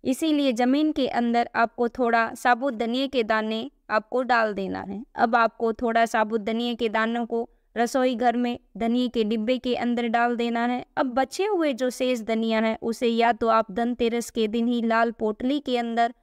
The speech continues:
आप बांध करके रख दें या फिर आप दिवाली की रात में, यानी कि आपको तीन दिन तक लगातार जाप करना है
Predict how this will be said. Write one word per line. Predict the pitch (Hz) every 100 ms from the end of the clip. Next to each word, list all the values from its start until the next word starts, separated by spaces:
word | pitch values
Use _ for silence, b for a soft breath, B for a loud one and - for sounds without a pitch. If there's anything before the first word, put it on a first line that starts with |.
| _ _ _
आप | - 220
बांध | 190 208 233 233
करके | 240 226 214 233
रख | 220 -
दें | 220 240 - -
या | 240 330
फिर | 339 269
आप | 247 -
दिवाली | 202 220 226 240
की | 233 226
रात | 220 226 - _ _ _ _
में, | 233 247
यानी | 240 233 269
कि | 302 285
आपको | - 226 - 240
तीन | - 302 359 330
दिन | 269 247
तक | 226 226
लगातार | 226 226 226 220 233 226
जाप | 220 220 -
करना | 233 226 226 220
है | 226